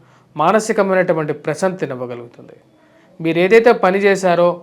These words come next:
ఆ పనికి మీ ఉన్నతాధికారులు, మీరు చేస్తున్నటువంటి కార్యాలయాల్లో ఉన్నతాధిగా-, ఉన్నతాధికారుల యొక్క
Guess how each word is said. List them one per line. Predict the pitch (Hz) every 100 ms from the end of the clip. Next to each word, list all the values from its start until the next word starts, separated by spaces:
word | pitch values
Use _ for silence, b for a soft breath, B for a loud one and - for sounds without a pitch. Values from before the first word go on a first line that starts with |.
| -
ఆ | 147
పనికి | 147 165 185
మీ | 185 160
ఉన్నతాధికారులు, | 143 160 190 196 180 180 160 135 -
మీరు | 139 135 160
చేస్తున్నటువంటి | 156 175 165 165 160 160 160 - b b -
కార్యాలయాల్లో | 160 175 185 180 160 147 135 135 180 - b b b
ఉన్నతాధిగా-, | 143 170 214 220 220 214 208 202 156
ఉన్నతాధికారుల | 175 202 214 202 202 190 190
యొక్క | 175 175